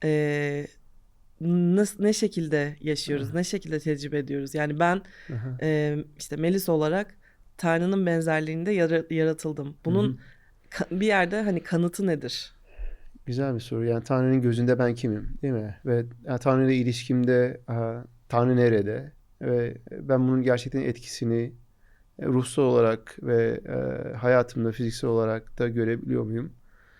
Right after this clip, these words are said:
Speaker 2: Yani, e, her insan bunu kendisi için keşfetmeli. E, Batı'da, yani kilisede şöyle bir söz var. Ben, e, çok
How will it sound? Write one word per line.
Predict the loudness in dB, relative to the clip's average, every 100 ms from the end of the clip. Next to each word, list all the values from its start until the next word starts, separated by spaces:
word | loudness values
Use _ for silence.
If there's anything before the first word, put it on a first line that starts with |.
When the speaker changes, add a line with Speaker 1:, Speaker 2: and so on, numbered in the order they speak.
| -20 -20 _ _
Speaker 2:
Yani, | 0 2 2 0 -2
e, | 0 0 0 -4
her | -6 0 4
insan | 4 4 2 2
bunu | 4 4 2 -2 _
kendisi | 0 2 2 0
için | -2 -2
keşfetmeli. | 0 -2 -2 -6 -4 -8 -8 -14 _ _ _ -20 -20 -20 -20 -6
E, | 0 2 2
Batı'da, | 2 2 2 4 2 -2 _ -6
yani | -6
kilisede | -4 -4 -2 0 0
şöyle | 0 0 2
bir | 0 -2
söz | -2 -2 0
var. | 0 -4 -8
Ben, | -6 -6 -4
e, | -4 -4 -8
çok | -8 -10 -10